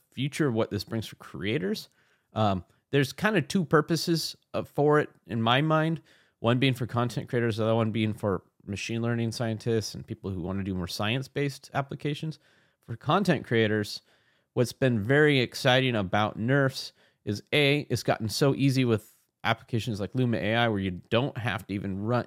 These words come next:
I mean, that runs on a s-, on a cloud somewhere, so you don't even have to buy new hardware.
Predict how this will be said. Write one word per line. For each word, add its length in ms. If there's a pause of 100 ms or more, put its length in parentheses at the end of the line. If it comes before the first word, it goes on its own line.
I 60
mean, 140
that 120
runs 200
on 100
a 60
s-, 200 (120)
on 100
a 40
cloud 360
somewhere, 320
so 140
you 20
don't 80
even 120
have 120
to 180 (200)
buy 420
new 220
hardware. 500